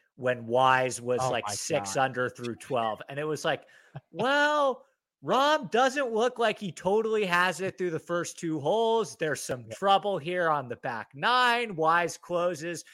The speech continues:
Speaker 1: Eighteen is a possible eagle hole." Like, we, I, we thought about it. We gave it a look there with our boy Aaron Wise.
Speaker 2: Yeah, Aaron Wise, if he would have won at thirty to one, I think I would have, uh,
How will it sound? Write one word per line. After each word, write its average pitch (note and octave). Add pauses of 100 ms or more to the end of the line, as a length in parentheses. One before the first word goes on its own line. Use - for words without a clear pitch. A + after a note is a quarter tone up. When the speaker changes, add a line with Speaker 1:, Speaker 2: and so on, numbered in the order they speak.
(360)
Speaker 1:
Eighteen E3+
is B2
a C3
possible B2
eagle A#3
hole." A3+
Like, G#3
we, C4+
I, C4+
we D#4+
thought D#4+
about C3
it. A2
We G3
gave C#4
it C4
a B3
look F#3
there B2
with B2
our B2
boy A#2
Aaron G#2+
Wise. F#2+ (200)
Speaker 2:
Yeah, E3
Aaron G#3
Wise, F#3
if F#3
he F3
would F#3
have F3
won F3
at D#3+
thirty F3+
to E3
one, D#3
I D3
think D#3
I D3
would C#3+
have, C#3 (120)
uh, B2